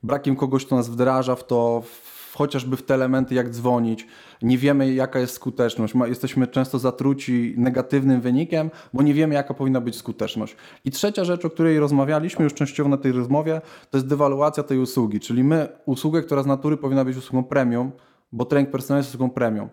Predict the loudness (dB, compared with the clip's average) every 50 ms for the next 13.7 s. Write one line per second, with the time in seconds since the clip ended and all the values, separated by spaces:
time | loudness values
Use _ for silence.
0 | _ -8 -6 -4 -2 0 0 0 0 0 0 0 0 -2 -4 -4 -6 -6 -6 -8
1 | -10 -8 -4 -2 0 0 0 2 0 0 0 0 0 0 -2 -2 -4 -6 -8 -16
2 | -20 -10 _ -2 0 0 0 0 -2 -2 -2 0 2 2 2 2 2 0 -2 -2
3 | -2 0 0 2 2 2 2 2 0 -2 -2 -2 -2 -2 -2 -2 -2 -2 0 0
4 | 0 2 0 0 -2 -2 -2 0 0 2 2 2 2 0 0 -2 -4 -6 -8 -16
5 | -4 -2 -2 -2 0 0 0 0 0 -2 -2 0 0 0 0 2 2 2 4 4
6 | 4 2 0 -2 -6 -6 -6 -6 -4 -4 -4 -4 -4 -4 -4 -4 -4 -4 -4 -4
7 | -6 -6 -6 -4 -4 -4 -4 -6 -6 -6 -6 -4 -4 -4 -4 -2 -4 -4 -2 -4
8 | -4 -6 -6 -6 -12 -20 -20 -20 -18 _ -4 -2 -2 -2 -2 0 2 4 4 4
9 | 4 2 2 2 2 0 0 0 -2 -2 0 0 0 -2 -2 -2 0 0 0 0
10 | 0 2 2 2 2 2 0 0 -2 -4 -6 -10 -16 -20 -20 -8 _ 0 0 0
11 | 0 -4 -6 -2 0 0 0 0 -2 -2 -4 -2 -2 -2 -2 -2 -2 -4 -8 -10
12 | -6 -2 2 2 4 4 2 2 -2 -4 -6 -4 -2 0 0 0 -2 -6 -6 -2
13 | -2 0 0 0 0 0 -2 -2 0 0 0 0 -2 -2